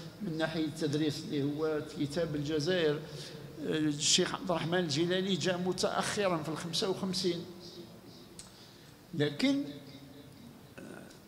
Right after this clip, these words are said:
جاءت الحرب العالمية الأولى، توفى الله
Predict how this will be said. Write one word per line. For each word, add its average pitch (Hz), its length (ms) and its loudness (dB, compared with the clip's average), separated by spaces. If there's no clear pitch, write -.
جاءت 185 380 8
الحرب 151 360 4
العالمية 147 580 6
الأولى، 170 920 4
توفى 151 400 4
الله 139 640 0